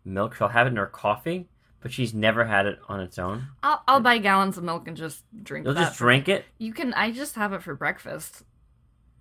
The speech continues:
Speaker 2: It's like, you don't, I don't want, like, necessarily a heavy meal. I just want, like, something in my stomach.
Speaker 1: Ugh, I just feel like the whole, the lactating, it's just, it's also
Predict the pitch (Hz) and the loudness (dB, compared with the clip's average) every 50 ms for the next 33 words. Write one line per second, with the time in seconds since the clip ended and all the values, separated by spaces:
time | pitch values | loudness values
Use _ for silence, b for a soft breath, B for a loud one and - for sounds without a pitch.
0 | _ _ _ _ _ _ _ _ _ _ _ _ _ - - 247 226 - 302 311 | _ _ _ _ _ _ _ _ _ _ _ _ _ -8 -6 -6 -4 -4 -6 -8
1 | 233 240 247 277 285 311 302 - - 269 302 311 294 294 294 254 262 247 220 233 | -8 -8 -6 -4 -2 -2 -2 -2 -4 -4 -2 -2 0 -2 -2 -2 -2 -2 -2 -2
2 | 240 226 233 214 247 240 240 214 196 180 175 185 196 208 233 240 254 262 269 262 | -2 -4 -4 -4 -4 -4 -4 -4 -4 -6 -4 -4 -4 -2 -2 -2 -2 -2 -4 -4
3 | 233 208 190 202 - - 202 202 - 185 180 151 147 - - - _ _ _ _ | -6 -6 -8 -10 -8 -6 -6 -6 -6 -6 -8 -10 -10 -14 -18 -20 _ _ _ _
4 | _ _ - - - 165 165 165 - - 202 - 101 - - 170 156 143 135 - | _ _ -16 -10 -8 -8 -8 -8 -10 -14 -14 -14 -16 -16 -14 -14 -12 -12 -14 -12
5 | - 160 156 143 - - 104 92 - B B B B B - 123 - - - - | -12 -12 -12 -10 -8 -8 -8 -8 -10 B B B B B -18 -18 -18 -20 -20 -12
6 | - 135 123 107 92 - 101 104 120 123 120 113 98 90 - - - - 117 113 | -8 -6 -6 -6 -8 -10 -10 -8 -6 -6 -4 -4 -6 -8 -12 -16 -20 -20 -18 -16
7 | 101 98 107 113 117 123 - - 123 107 104 104 - - - - - - 131 127 | -10 -6 -4 -4 -4 -6 -8 -10 -8 -8 -8 -8 -10 -12 -14 -16 -16 -20 -20 -20
8 | - - 117 113 113 120 - - - 117 117 113 110 - - 107 98 95 92 92 | -20 -18 -18 -18 -18 -20 -18 -12 -10 -8 -8 -8 -10 -12 -10 -8 -6 -6 -8 -8